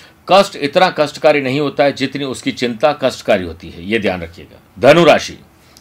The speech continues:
खर्च और कर्ज में कमी लाने के लिए, आमदनी बढ़ाने के लिए आज विचार करना चाहिए, बोल्ड डिसीजन लेने चाहिए। रेडीमेड गारमेंट्स, जो लोग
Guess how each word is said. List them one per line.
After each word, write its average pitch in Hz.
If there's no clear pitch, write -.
खर्च 214
और 147
कर्ज 156
में 147
कमी 135
लाने 123
के 104
लिए, 85
आमदनी 180
बढ़ाने 135
के 123
लिए 110
आज 123
विचार 135
करना 143
चाहिए, 151
बोल्ड 139
डिसीजन 127
लेने 95
चाहिए। 82
रेडीमेड 151
गारमेंट्स, 135
जो 180
लोग 131